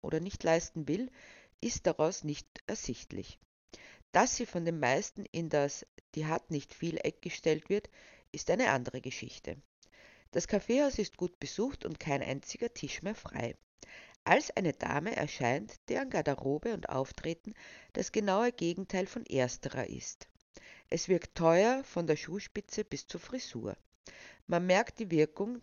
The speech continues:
denn der Kellner, der umgehend erscheint, gibt sich extrem devot. "Gnädige Frau", meint er, "ich bin untröstlich, aber wir haben leider keinen einzigen freien Tisch." "Kann ich mich nicht da dazusetzen?", fragt diese.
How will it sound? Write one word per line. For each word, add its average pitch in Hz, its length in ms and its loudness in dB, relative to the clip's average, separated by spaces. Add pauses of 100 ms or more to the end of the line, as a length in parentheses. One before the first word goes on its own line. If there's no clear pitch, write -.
denn 175 140 4
der 160 120 4
Kellner, 151 460 2
der - 180 2
umgehend 175 600 -2
erscheint, 135 580 0 (420)
gibt - 280 -6
sich - 260 -10
extrem 156 600 -2 (420)
devot. 135 600 0 (720)
"Gnädige 240 440 6
Frau", 233 580 8 (300)
meint 139 300 2
er, 120 200 -2
"ich - 120 -20
bin 254 140 0
untröstlich, 208 920 6
aber 208 160 4
wir 220 160 4
haben 196 220 0
leider 190 340 6
keinen 226 320 0
einzigen 214 480 0
freien 165 400 2
Tisch." - 420 -6 (1300)
"Kann 277 220 0
ich 311 180 -2
mich 302 120 -4
nicht 294 260 -4
da 247 140 2
dazusetzen?", 254 840 -2
fragt 147 420 -2
diese. 165 320 -4